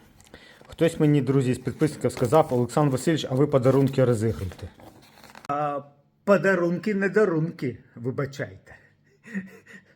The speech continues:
Я не буду пляшки відправляти. Я взагалі не сторонник того, щоб дарувати їжу, вибачайте, їжу і напої. От, е, тому, ну, вибачте, у кожного свої забобони.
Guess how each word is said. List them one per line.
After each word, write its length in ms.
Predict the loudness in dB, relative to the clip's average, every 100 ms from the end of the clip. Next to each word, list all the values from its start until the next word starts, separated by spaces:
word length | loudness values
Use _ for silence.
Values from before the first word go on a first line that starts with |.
| _ -20 _
Я 260 | -8 -6 -4
не 140 | -6
буду 280 | -8 -8 -10
пляшки 440 | -10 -12 -12 -10
відправляти. 1200 | -10 -10 -8 -2 -2 -4 -14 -12 -10 -12 -12 -20 -20 -16 -8 -8 -4
Я 160 | -4
взагалі 340 | -2 0 0 -2
не 120 | -4
сторонник 460 | -4 -4 -4 -4 -6
того, 240 | -6 -6
щоб 220 | -6 -8 -6 -4 -6 -6
дарувати 760 | -6 -4 -4 -6 -8 -10 -10 -12
їжу, 320 | -12 -14 -14 -18
вибачайте, 640 | -16 -16 -16 -20 -20 -18
їжу 280 | -14 -14 -14
і 60 |
напої. 460 | -16 -18 -20 -20 -20 _ -20 -20 -20 -20
От, 360 | -16 -14 -16 -16
е, 260 | -16 -18 -20 _
тому, 440 | -10 -8 -8 -12 -12
ну, 260 | -8 -8 -8
вибачте, 440 | -12 -14 -14 -18 -20
у 40 |
кожного 380 | -12 -12 -12 -14
свої 460 | -14 -16 -14 -16 -18 _ _ -20
забобони. 640 | -18 -18 -18 -20 -20 -20